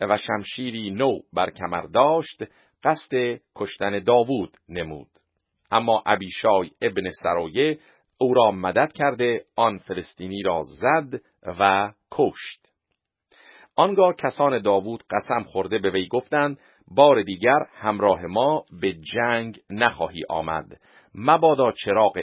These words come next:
اسرائیل را خاموش گردانی." و بعد از آن نیز جنگی با فلسطینیان در جوب واقع شد که در آن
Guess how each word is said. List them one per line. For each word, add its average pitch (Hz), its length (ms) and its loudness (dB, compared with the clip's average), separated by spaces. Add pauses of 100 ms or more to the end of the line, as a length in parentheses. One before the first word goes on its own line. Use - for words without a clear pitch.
اسرائیل 117 600 -4
را 131 360 2 (160)
خاموش 110 720 -6 (160)
گردانی." 85 560 0 (1400)
و 127 180 4
بعد 127 240 4
از 127 260 2
آن 185 180 2
نیز 110 360 -6 (200)
جنگی 147 420 -2
با 98 180 2
فلسطینیان 101 880 -2 (340)
در 110 260 4 (280)
جوب 139 340 2 (180)
واقع 104 440 4
شد 147 320 -2 (140)
که 113 120 -6
در 98 200 2 (100)
آن 135 280 0